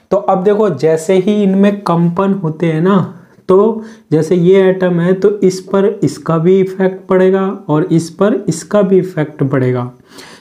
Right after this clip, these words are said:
जैसे सरल लोलक की बात करते थे हम, ठीक है, सिंपल पेंडुलम की बात कर रहे थे,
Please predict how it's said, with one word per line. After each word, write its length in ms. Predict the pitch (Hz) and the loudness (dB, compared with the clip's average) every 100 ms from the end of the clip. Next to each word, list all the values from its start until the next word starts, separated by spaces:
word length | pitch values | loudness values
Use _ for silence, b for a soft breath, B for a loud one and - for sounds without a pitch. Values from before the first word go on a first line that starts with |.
| B | B
जैसे 300 | 165 165 190 | 0 2 0
सरल 380 | 190 190 196 208 | 2 2 2 4
लोलक 380 | 196 196 185 - | 4 2 0 0
की 80 | 196 | 0
बात 320 | 170 165 165 | 2 0 -2
करते 380 | 170 156 165 170 | -4 -2 0 -2
थे 180 | 170 151 | 0 -2
हम, 420 | 143 147 185 190 B B B _ - | 0 -2 -4 -6 B B B _ -4
ठीक 180 | 165 | 0
है, 260 | 240 202 - B B | 0 0 -4 B B
सिंपल 440 | - 175 175 196 196 | -2 0 2 0 0
पेंडुलम 580 | 196 175 175 180 180 175 | 0 -2 0 2 0 0
की 120 | 175 | 0
बात 300 | 165 156 156 | 0 -2 -4
कर 180 | 160 151 | -4 0
रहे 140 | 156 | 0
थे, 300 | 151 208 | 2 0